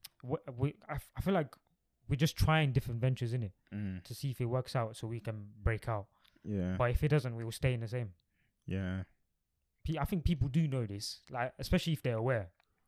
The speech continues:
Speaker 2: Yeah, I
Speaker 1: 'Cause we're,
Speaker 2: agree.
Speaker 1: they're not, not everyone is stupid in the world. There's a lot of, as Man-, Nelson Mandela said,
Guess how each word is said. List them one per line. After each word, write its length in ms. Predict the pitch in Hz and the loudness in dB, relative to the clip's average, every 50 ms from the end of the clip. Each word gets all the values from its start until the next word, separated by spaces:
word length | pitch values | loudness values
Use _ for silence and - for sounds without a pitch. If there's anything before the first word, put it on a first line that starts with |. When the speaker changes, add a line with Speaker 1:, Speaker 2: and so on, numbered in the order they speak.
| _ _ _ _ _ _ - - - - - _ - | _ _ _ _ _ _ -20 -20 -20 -20 -20 _ -4
Speaker 2:
Yeah, 300 | - 98 95 92 95 98 101 | -2 0 0 2 2 4 4
I 40 | 107 | 6
Speaker 1:
'Cause 120 | 180 175 | 6 8
we're, 80 | 107 104 | 8 6
Speaker 2:
agree. 120 | 101 95 | 6 6
Speaker 1:
they're 100 | - 196 | 4 4
not, 280 | 220 269 220 175 - - - - | 4 6 4 4 2 -2 -4 0
not 200 | 180 214 - 202 | 2 4 4 4
everyone 260 | 190 175 175 160 151 | 4 4 4 2 2
is 80 | 135 - | 0 0
stupid 340 | - - 160 139 120 123 107 | 4 4 4 6 4 2 0
in 60 | 101 | -2
the 80 | 98 95 | -4 -4
world. 280 | 95 92 90 - - - _ _ _ _ _ _ _ _ - | -6 -6 -8 -12 -14 -20 _ _ _ _ _ _ _ _ 2
There's 160 | 156 208 214 | 4 6 8
a 40 | 185 | 8
lot 200 | 170 180 175 156 | 8 8 8 8
of, 160 | 156 127 113 - _ _ _ - | 6 4 2 -10 _ _ _ 0
as 200 | 139 156 190 165 143 | 4 4 4 4 4
Man-, 220 | 170 175 175 160 | 2 2 2 4
Nelson 300 | 147 170 156 - 151 147 | 4 4 6 6 4 0
Mandela 300 | 139 135 143 139 131 131 | 0 0 0 0 -2 -2
said, 180 | - - 127 107 | 0 0 -2 -2